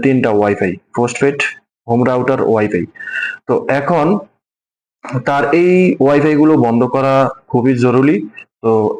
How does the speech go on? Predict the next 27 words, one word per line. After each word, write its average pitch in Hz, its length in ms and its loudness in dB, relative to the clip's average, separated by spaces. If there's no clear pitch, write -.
করণীয় 127 440 0
কি? 95 160 -2
তো 147 120 -2
তাকে 151 480 -4
যখন 143 320 0
এগুলো 135 240 2
বন্ধ 117 280 0
করতে 139 260 -4
হবে, 139 200 2
অবশ্যই 131 560 0
তার 107 320 -2
যে 110 180 2
অনলাইনে 127 400 2
কন্ট্যাক্ট 120 400 -4
আছে, 110 280 -4
বন্ড 113 300 0
বলে 120 220 0
সেটাকে, 127 340 -4
স্ট্যাম্প, 123 340 -4
আহ, 117 420 0
স্ট্যাম্প 131 260 -4
করা, 143 160 -2
সেই 151 340 0
টাকাটা 135 300 -2
পরিশোধ 120 400 -2
করতে 139 280 -2
হবে। 151 220 0